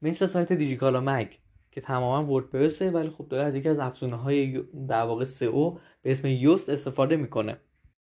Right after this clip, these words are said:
من هم اصلاً قرار نیستش که توی این اپیزود این افزونه‌ها رو لگدمال کنم و بگم اصلاً سمتشون نرید، ممکنه برای شما آسیب زننده باشن،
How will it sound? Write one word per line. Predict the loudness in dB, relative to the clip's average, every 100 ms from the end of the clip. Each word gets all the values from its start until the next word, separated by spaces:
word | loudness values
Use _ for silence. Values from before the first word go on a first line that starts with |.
| -20 -2
من | 0 2
هم | 2
اصلاً | 0 0 0
قرار | 2 2 2
نیستش | -2 -4 -4
که | -4
توی | -2 0
این | 2 2 0
اپیزود | 0 2 4 4 2
این | -4
افزونه‌ها | -2 -2 -2 0 2
رو | 4
لگدمال | 4 4 2 4 4 4
کنم | 0 -2
و | -2
بگم | -2 -4 -6
اصلاً | -10 -6 -4 -2
سمتشون | -4 -4 -6 -4 -4
نرید، | 0 0 0
ممکنه | -2 -2 2
برای | 2 2
شما | 0 0 0
آسیب | 0 -2 -4
زننده | -2 -2 -2
باشن، | -2 -2 -6